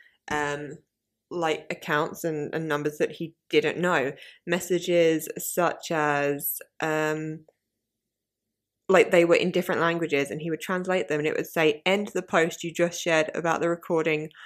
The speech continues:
on your phone." Um, then he got a series of Morse code messages. Someone went through and they decoded it for him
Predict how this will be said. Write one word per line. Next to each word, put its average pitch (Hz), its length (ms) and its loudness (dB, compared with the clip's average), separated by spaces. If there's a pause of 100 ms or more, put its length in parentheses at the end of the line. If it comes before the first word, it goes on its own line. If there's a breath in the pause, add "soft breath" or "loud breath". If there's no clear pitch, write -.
(260 loud breath)
on 160 200 0
your 151 140 2
phone." 143 540 -4 (420 loud breath)
Um, 147 360 2 (160)
then 180 160 4
he 190 140 0
got 185 180 2
a 180 40 -2
series 175 540 2
of 156 280 0
Morse 175 380 0
code 139 420 0
messages. 143 760 -2 (280 loud breath)
Someone 170 840 0 (1600)
went 175 280 4
through 175 380 6
and 156 340 2
they 156 200 8
decoded 165 540 2
it 156 140 4
for 156 280 2
him 151 420 -4